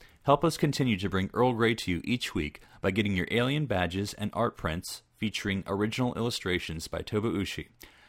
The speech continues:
You'll find them at trek dot F M slash donate, and your support helps us pay for the cost of production, hosting, and bandwidth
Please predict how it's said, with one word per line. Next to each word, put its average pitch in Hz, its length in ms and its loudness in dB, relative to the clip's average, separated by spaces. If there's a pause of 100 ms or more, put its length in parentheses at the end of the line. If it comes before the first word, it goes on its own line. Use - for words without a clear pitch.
You'll 101 140 0
find 113 300 2
them 110 120 0
at - 200 -4
trek - 320 -4
dot 90 260 -2
F - 180 0
M 107 200 -2
slash 95 420 -4
donate, 87 420 -2 (360)
and 101 120 -2
your 131 100 0
support - 480 -2
helps - 300 -6
us - 120 -8
pay 104 240 2
for 95 100 -2
the 82 80 -6
cost 92 300 0
of 95 80 -12
production, 104 540 -2
hosting, 110 520 -2
and 90 180 -6
bandwidth 101 520 -2